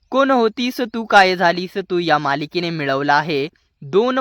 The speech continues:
पॉइंट दोनचा आत्तापर्यंतचा सर्वात कमी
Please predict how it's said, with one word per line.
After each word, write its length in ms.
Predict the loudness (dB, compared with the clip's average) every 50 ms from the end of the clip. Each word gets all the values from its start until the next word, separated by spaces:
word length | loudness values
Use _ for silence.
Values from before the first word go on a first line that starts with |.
| -4 -2
पॉइंट 320 | 0 0 0 0 -2 -4 -2
दोनचा 720 | 0 0 0 0 -2 -4 -2 2 2 4 4 4 2 0 -2 -4
आत्तापर्यंतचा 1040 | -6 -6 -6 _ 0 0 0 0 0 -2 0 -2 -4 -4 -6 -6 -2 0 -2 -2 -2 -4
सर्वात 640 | _ -2 -2 0 0 2 2 4 2 2 0 -6 -16 _ -4
कमी 340 | -4 -4 -2 -4 -6 -10